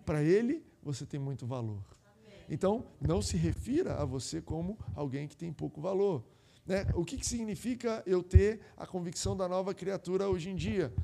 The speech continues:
É, você não é um pecador pagando os seus pecados. Em Cristo, seus pecados foram pagos. Eu sou um pecador,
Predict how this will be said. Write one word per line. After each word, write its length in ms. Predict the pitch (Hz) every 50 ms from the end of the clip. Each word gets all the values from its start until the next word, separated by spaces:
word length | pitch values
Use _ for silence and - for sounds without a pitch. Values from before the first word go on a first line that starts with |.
| - - - - - - - -
É, 400 | 170 160 160 160 165 165 165 170 - - -
você 400 | - 135 143 165 156 - - 185
não 160 | 185 190 180
é 220 | 165 160 165 170 180
um 140 | 190 196 175
pecador 640 | - 190 185 185 208 202 185 156 151 156 160 175
pagando 500 | 160 - 196 185 160 139 147 147 151 156
os 80 | 160 143
seus 180 | - 156 143 -
pecados. 680 | - - - - - - - 175 - - - - - _ _ _ _ _ _ _ _ _ _ _ - - _ - _ _ _ - _ _ _ _ _ _ _ -
Em 160 | 180 185 180
Cristo, 640 | - 160 151 156 175 180 - - - - 339 339 - - - - - - - -
seus 220 | - - 170 -
pecados 380 | - 165 156 - 147 147 135 -
foram 280 | - - 151 175 170
pagos. 720 | 160 - 131 120 117 113 107 - - - - - - - - - _ _ - - - - - - - - - - - _ _ _ _ _ _ _ _ _
Eu 120 | 147 147
sou 240 | 127 - - 160 160
um 80 | 160 147
pecador, 600 | 175 170 165 - 185 170 135 123 120 120 127